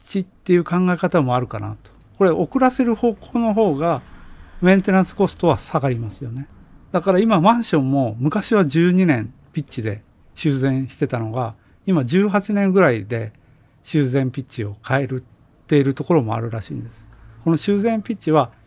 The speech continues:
非常に重要だし、今後も変動もしていく。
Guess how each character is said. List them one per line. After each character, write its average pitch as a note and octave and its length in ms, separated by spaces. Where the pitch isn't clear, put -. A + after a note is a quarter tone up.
非 D#3 160
常 E3+ 220
に D#3+ 300
重 E3+ 280
要 E3 220
だ D3 100
し、 A#2+ 280
今 F3 220
後 E3+ 80
も D#3+ 220
変 C#3+ 220
動 C3 100
も A2+ 120
し - 100
て G#2+ 80
い G2+ 60
く。 - 180